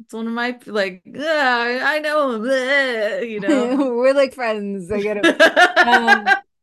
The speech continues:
Speaker 1: But then you
Speaker 2: <laughs>
Speaker 1: got Freud, which,
Speaker 2: We got
Speaker 1: like
Speaker 2: Freud, who, you know, at least moved feelings conversations on, though most of those feelings conversations were about men, but all stuff was for a long time.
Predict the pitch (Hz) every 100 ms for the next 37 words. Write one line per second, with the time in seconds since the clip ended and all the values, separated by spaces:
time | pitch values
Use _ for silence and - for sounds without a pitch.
0 | - 247 285 302 302 - - 269 269 233
1 | 196 220 208 196 - 233 233 226 160 254
2 | 247 220 196 196 202 _ - 226 202 190
3 | 180 - 202 170 143 151 180 _ _ _
4 | _ _ _ _ _ _ _ - 226 220
5 | 285 302 294 226 226 226 214 190 - 202
6 | 190 170 165 - 175 156 170 156 143 165
7 | 147 131 110 131 139 139 147 151 - 135
8 | 151 - 180 165 165 170 151 156 139 143
9 | 160 151 156 156 156 - 269 262 247 _
10 | _ _ - 226 214 _ _ _ _ -
11 | 247 254 - 175 165 127 90 185 - _
12 | _ 208 202 190 190 180 147 147 180